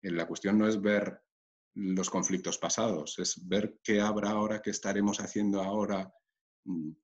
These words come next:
qué, qué tipo de pautas de comportamientos, sobre todo de, de pensamientos, de preconcepciones, nos caracterizan, de las que no somos conscientes y que quizás éticamente en el futuro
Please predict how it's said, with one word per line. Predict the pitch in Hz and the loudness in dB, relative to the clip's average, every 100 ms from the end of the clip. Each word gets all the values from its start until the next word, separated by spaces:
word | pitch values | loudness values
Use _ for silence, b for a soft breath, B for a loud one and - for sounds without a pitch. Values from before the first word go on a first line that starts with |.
| _ | _
qué, | 101 95 95 92 | 0 2 2 0
qué | 104 98 - | -2 -2 -2
tipo | 104 98 104 | -2 0 0
de | 98 | 0
pautas | 92 95 98 101 92 - | 0 0 0 -2 -4 -2
de | 90 | -4
comportamientos, | 101 85 87 82 85 90 101 92 87 | -4 -6 -6 -6 -2 2 2 2 -2
sobre | - 87 - | -4 -4 -4
todo | 92 95 | -2 0
de, | 95 92 | 0 -2
de | 92 90 - | -2 -4 -6
pensamientos, | 90 82 87 90 98 90 85 | -8 -6 -4 0 0 0 -6
de | |
preconcepciones, | 80 - 85 76 - 95 92 92 92 - _ _ _ _ | -8 -8 -8 -10 -6 -2 0 0 -2 -6 _ _ _ _
nos | 90 - | 0 0
caracterizan, | 90 82 - 90 107 - 107 123 - _ _ _ _ | -2 -2 -2 0 0 0 -2 -2 -6 _ _ _ _
de | 90 | -6
las | 80 80 - | -4 -4 -2
que | 87 | 0
no | 92 | 0
somos | 104 101 | 2 2
conscientes | - 98 - 107 107 107 - - - | 2 -2 4 4 4 -2 -4 -6 -6
y | 95 | -8
que | - | -8
quizás | - - 90 92 | -16 -10 -8 -8
éticamente | 90 90 90 90 98 | -8 -4 -2 0 0
en | |
el | 90 | -2
futuro | - 87 90 92 98 | -4 -8 -6 -4 -6